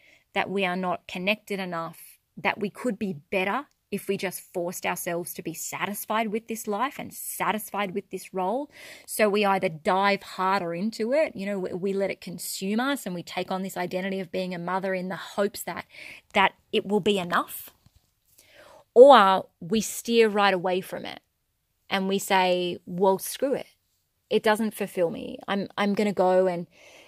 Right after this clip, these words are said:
have a career. I'm gonna go and, you know, start a business. I'm gonna, I'm gonna disconnect from this entirely and go and fulfill myself somewhere else."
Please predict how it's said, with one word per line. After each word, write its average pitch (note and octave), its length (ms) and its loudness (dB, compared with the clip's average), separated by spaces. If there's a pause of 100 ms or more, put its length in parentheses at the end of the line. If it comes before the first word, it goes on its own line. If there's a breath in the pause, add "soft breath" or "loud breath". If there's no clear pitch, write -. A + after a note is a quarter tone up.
(120 loud breath)
have - 220 0
a A#3 40 2
career. - 520 -4
I'm - 640 -12
gonna A3 100 4
go G#3+ 160 6
and, F3+ 120 0 (120)
you F#3+ 160 -2
know, G3+ 80 0
start G3+ 320 0
a - 20 0
business. F#3 600 -2
I'm F#3+ 140 -2
gonna, G3+ 200 0
I'm G3 120 0
gonna G3+ 160 0
disconnect G#3 580 -4
from F3+ 160 -4
this F3+ 180 -6
entirely F#3+ 840 0
and F3+ 160 -4
go F3+ 100 0
and F3+ 100 -4
fulfill F3+ 360 -6
myself F3+ 340 -8
somewhere E3+ 360 -6
else." - 520 -6